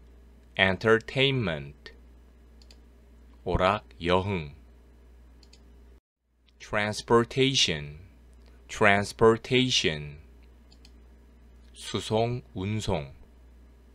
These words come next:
Fast food, fast food.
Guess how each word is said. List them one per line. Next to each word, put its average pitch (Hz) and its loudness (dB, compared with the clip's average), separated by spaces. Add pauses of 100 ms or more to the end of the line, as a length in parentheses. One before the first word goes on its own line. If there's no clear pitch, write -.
(1400)
Fast 127 -2
food, 82 -4 (540)
fast - 2
food. 76 -4